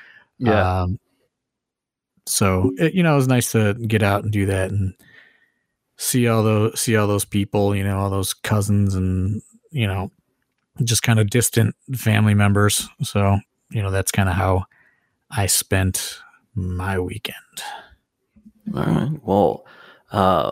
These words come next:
Speaker 1: a big, big shout out to, uh, one of the owners of the dive bar, Justin.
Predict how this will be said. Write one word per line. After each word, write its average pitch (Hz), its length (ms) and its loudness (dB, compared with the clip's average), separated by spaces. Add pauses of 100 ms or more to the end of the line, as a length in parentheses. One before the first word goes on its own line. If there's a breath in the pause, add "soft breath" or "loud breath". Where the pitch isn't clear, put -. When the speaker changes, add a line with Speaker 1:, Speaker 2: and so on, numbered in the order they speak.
(120)
Speaker 1:
a 104 120 0
big, 110 420 -4
big 135 180 2
shout 113 300 2
out 104 260 2
to, 95 520 0 (480 loud breath)
uh, 50 280 -6
one 113 300 0
of 113 120 2
the 104 320 2
owners 110 400 2
of 87 100 0
the 85 80 -2
dive 120 360 0
bar, 64 340 0
Justin. 107 680 -2